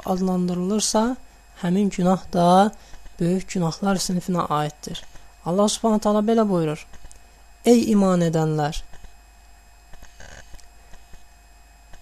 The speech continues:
şərab, qumar, bütlər, fal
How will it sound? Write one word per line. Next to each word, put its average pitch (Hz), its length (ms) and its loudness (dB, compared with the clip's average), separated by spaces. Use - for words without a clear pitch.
şərab, 190 560 2
qumar, 180 560 2
bütlər, 190 680 0
fal 240 320 2